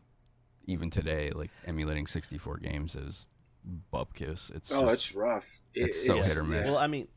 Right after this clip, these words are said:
Speaker 3: I remember at one point, this was before, Eddie, before you joined Scrubverse, but there was, uh,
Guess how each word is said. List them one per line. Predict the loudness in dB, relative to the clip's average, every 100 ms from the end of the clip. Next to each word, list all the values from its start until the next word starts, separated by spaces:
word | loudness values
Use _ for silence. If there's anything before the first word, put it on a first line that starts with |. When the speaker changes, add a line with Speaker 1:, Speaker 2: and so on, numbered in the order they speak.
| -6
Speaker 3:
I | -2
remember | 0 0 0 2 2
at | 2
one | 0
point, | 0 0 0
this | 0 -4
was | -8
before, | -8 -8 -2 0
Eddie, | 2 0 0
before | -4 -4 -4
you | -4 -4
joined | -6 -4 -4 -6
Scrubverse, | -4 -4 -2 -2 -2 -4
but | -4
there | 0 2
was, | 2 2 0 -4 -4
uh, | 0 0 0